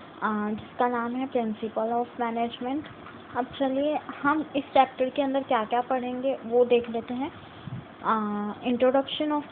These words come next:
Principle of Management, मतलब कि Principle of Management के इंट्रोडक्शन को पढ़ेंगे।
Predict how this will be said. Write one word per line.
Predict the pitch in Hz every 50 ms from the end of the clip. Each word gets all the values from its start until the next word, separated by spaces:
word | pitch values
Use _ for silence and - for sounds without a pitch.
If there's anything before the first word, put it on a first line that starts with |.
| -
Principle | 247 240 226 220 - 262 247 - 247 247
of | 262 262 262 - -
Management, | 247 233 220 208 214 226 220 - - 277 302 359 - - - - - - - - - - - - - - -
मतलब | 254 226 220 - 240 240 - -
कि | - 233
Principle | - 247 240 233 214 - 233 - 240 247 254
of | 247 254 254
Management | - 254 254 233 226 220 226 233 220 - 247 240 233 240 247 240 - - - - -
के | - 269
इंट्रोडक्शन | 262 247 233 233 233 226 226 226 226 - - 254 247
को | - 277
पढ़ेंगे। | 269 - 254 254 254 262 262 294 349